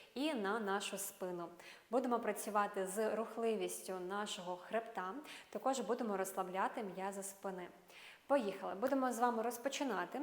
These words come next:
Будемо розпочинати з положення сидячи, з пози русалки. Для цього ми з вами одну ногу згинаємо і ставимо назад, іншу залишаємо попереду. Приблизно ваша п'ятка маш-, має залишатись між двома колінами.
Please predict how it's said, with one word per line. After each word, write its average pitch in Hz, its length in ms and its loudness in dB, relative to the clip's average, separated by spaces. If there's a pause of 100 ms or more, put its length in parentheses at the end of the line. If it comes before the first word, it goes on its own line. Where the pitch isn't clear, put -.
(140)
Будемо 262 340 2
розпочинати 233 600 0
з 220 120 -2
положення 220 500 -2
сидячи, 294 480 -2 (100)
з 220 180 0
пози 208 400 0
русалки. 196 560 0 (180)
Для 269 120 4
цього 214 420 2 (100)
ми 247 180 4
з 240 100 2
вами 233 380 4
одну 247 300 6
ногу 196 320 0
згинаємо 196 720 2
і - 80 -4
ставимо 214 440 4
назад, 254 400 4 (520)
іншу 330 340 6
залишаємо 226 640 4
попереду. 180 540 -2 (160)
Приблизно 233 600 6
ваша 240 260 4
п'ятка 311 400 4
маш-, 254 360 2
має 233 260 6
залишатись 240 840 2
між 233 320 0
двома 190 420 -2
колінами. 175 400 -4